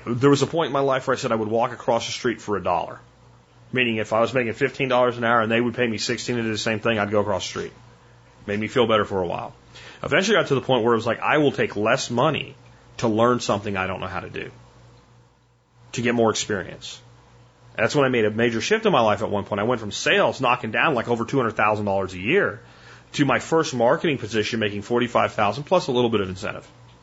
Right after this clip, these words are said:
I only did it for seven months and I was back to a six-figure income in the, the profession I wanted to be in. It might have taken longer. I was willing to if it had to.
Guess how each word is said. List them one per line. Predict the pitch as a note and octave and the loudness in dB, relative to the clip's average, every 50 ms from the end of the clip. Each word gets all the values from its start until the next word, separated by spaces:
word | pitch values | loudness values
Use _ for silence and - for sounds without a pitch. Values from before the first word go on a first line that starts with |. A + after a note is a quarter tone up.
| - - - _ _ _ _ _ _ _ _ _ _ _ _ _ _ _ _ _ _ _ _ _ - - | -20 -20 -20 _ _ _ _ _ _ _ _ _ _ _ _ _ _ _ _ _ _ _ _ _ -10 -4
I | G2+ | 0
only | A#2 C3+ C#3 | 2 4 4
did | B2+ C#3+ D#3 | 4 2 0
it | D3+ | 0
for | - - | -2 -6
seven | - - C#3+ C3 B2 A#2 A2+ | -4 0 2 2 2 2 0
months | A2+ B2 C#3 C3+ - | 0 0 0 0 -2
and | A#2+ | -4
I | G#2 | -4
was | G#2 G2 | -4 -2
back | F#2+ A#2+ G#2+ G#2+ - | -2 0 0 0 0
to | - | -4
a | G2+ - | -8 -8
six-figure | - - G2 - - - G2+ F#2+ F#2+ G2 | -8 -8 -10 -8 -6 -6 -6 -4 -4 -4
income | A2+ B2+ A#2+ - G2 F#2 E2+ - - | -4 -4 -4 -6 -8 -8 -8 -4 -2
in | B2+ B2 A#2+ A#2 A2 - - A#2+ | 0 0 0 0 -4 -6 -4 -4
the, | A#2 A2 G#2 E2+ | -2 -2 -2 -2
the | A2+ G#2+ | -4 -4
profession | G2+ - G2+ - A#2 G#2+ - G#2+ | -4 -4 -4 -2 -2 -2 -2 -2
I | G2+ G2 | -4 -4
wanted | F#2+ G2 G2+ G2 F#2 | -2 -2 -4 -4 -4
to | F#2+ | -6
be | F#2 A2 D3+ F3+ C3+ | -4 -2 -2 0 -2
in. | E2+ D#2+ - - - - - - - - - _ _ _ _ _ _ _ _ _ _ _ _ _ _ _ _ _ _ _ _ _ _ | -4 -6 -12 -18 -20 -20 -20 -20 -20 -20 -20 _ _ _ _ _ _ _ _ _ _ _ _ _ _ _ _ _ _ _ _ _ _
It | - A#2 B2+ | -6 -4 0
might | C3 B2 A2+ | 2 2 2
have | A2 G#2 - | 2 0 -2
taken | B2 A2 G#2+ G2+ G#2 | -4 -4 -4 -2 0
longer. | B2+ E3 E3+ C#3+ A2+ F#2+ | 0 0 2 0 0 0
I | G2 A#2 | 2 2
was | B2 A#2+ G2+ | 2 2 0
willing | G#2+ G#2 A#2+ C#3 D#3 D3 C#3 | 0 0 2 2 2 2 0
to | - B2 A2+ G#2+ | 0 0 0 0
if | - A#2+ | -2 -4
it | G#2+ | -4
had | G#2+ B2+ C#3+ D3+ C#3+ - | -2 -2 -2 -2 -4 -6
to. | - - - | -10 -12 -14